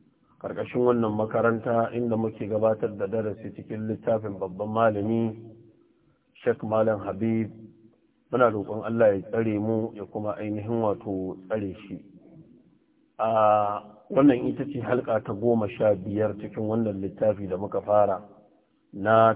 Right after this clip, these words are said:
Tanbihu Ulul Albab ala Salasi mi'atin wa salasatin wa salasina qawlan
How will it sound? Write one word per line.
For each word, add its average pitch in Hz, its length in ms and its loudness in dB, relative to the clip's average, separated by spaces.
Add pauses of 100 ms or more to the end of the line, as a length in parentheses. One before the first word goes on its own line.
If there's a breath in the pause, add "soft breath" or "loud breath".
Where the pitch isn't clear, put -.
Tanbihu 104 480 -4
Ulul 101 320 -4
Albab 107 420 6 (1120)
ala 110 320 4
Salasi 110 400 0
mi'atin 110 480 -2
wa 101 160 -4
salasatin 110 640 0
wa 101 160 -6
salasina 104 560 -2
qawlan 113 480 2